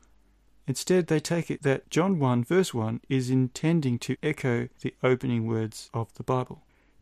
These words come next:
Is it coincidental that the opening words of John and the opening words of Matthew each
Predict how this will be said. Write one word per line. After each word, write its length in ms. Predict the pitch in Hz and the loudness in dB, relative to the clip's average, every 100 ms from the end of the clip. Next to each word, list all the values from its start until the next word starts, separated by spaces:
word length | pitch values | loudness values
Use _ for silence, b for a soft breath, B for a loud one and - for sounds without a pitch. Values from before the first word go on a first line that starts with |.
| - | -2
Is 160 | 180 208 | 0 0
it 140 | 233 | -2
coincidental 1000 | - 165 170 156 139 - 156 175 135 120 | 2 4 4 4 0 4 4 4 0 0
that 220 | 127 135 | 0 -2
the 120 | 135 - | -4 2
opening 420 | 147 143 139 127 | 2 4 2 4
words 380 | 123 123 113 - | 4 2 0 -4
of 280 | 120 107 - | -4 -4 0
John 480 | 185 156 113 135 208 _ | 2 2 0 -4 -10 _
and 160 | - 131 | 0 0
the 80 | 139 | 2
opening 320 | 143 - 131 | 2 2 2
words 320 | 123 123 113 | 4 2 0
of 220 | - 117 | -8 -6
Matthew 580 | 127 139 175 - - 135 147 _ - | -2 -2 -2 -4 -8 -12 -14 _ -4
each 600 | 220 208 - - - - | -2 -2 -4 -8 -8 -10